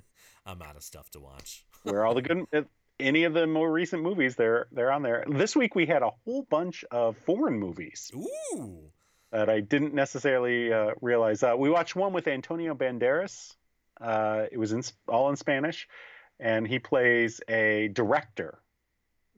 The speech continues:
Speaker 2: uh, who's, you know, Antonio Banderas' age.
Speaker 1: Sure.
Speaker 2: And he had, like, a falling out with this big movie that he did thirty years before, and, you know, he's, things aren't going well for him, and he's got, like, a lot of chronic pain and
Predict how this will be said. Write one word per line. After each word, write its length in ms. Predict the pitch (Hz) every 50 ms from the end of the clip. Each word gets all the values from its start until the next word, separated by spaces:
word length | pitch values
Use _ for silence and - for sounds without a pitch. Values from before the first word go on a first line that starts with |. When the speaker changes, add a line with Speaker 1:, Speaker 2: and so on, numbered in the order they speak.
| - -
Speaker 2:
uh, 140 | - - -
who's, 360 | 113 110 101 98 - - -
you 80 | 127 98
know, 180 | 78 78 92 - _ _ _ _ _ _ - _ _ _ _ _ _ _
Antonio 400 | 120 110 101 - 117 101 98 95
Banderas' 520 | 90 95 95 98 110 104 87 82 78 - 85
age. 300 | 78 87 92 - - - - - -
Speaker 1:
Sure. 160 | - 107 92 82 82 _ _ _ - _ _ _ _ _
Speaker 2:
And 320 | - 113 113 107 107 110 107
he 160 | 107 131 127
had, 200 | 127 135 123 110
like, 160 | 113 117 110 110
a 80 | 107
falling 520 | - - - - 123 120 123 127 123 117 117
out 320 | 113 117 120 123 120 - _ _ _ -
with 200 | 117 113 117 -
this 140 | 117 101
big 240 | 104 104 123 120 107
movie 560 | 110 110 110 113 117 110 123 117 117 117 117
that 180 | 113 113 113 110
he 140 | 107 113 110
did 360 | 104 113 113 110 110 110 - - _
thirty 240 | - 127 117 110 107 107
years 240 | 110 110 110 104
before, 640 | - - 107 - - 160 156 151 143 139 131 131 123
and, 200 | 113 110 113 110 - - - - - - - _ _ _
you 80 | 104
know, 60 | 92 92
he's, 200 | 101 - - _ _ -
things 200 | 143 123 117 110
aren't 160 | 113 113 107
going 260 | 113 110 107 107 110
well 260 | 139 180 175 160 147
for 260 | - - 151 135 131
him, 400 | 123 123 120 117 117 117 113 107
and 160 | 107 98 95 98
he's 140 | 98 95
got, 180 | - 101 90 85
like, 160 | 95 90 -
a 20 | 110
lot 180 | 110 104 101
of 100 | 101 -
chronic 440 | - - - 131 107 101 101 - -
pain 640 | - - 156 147 143 139 139 135 131 131 127 120 120
and 380 | 110 101 101 101 101 98 101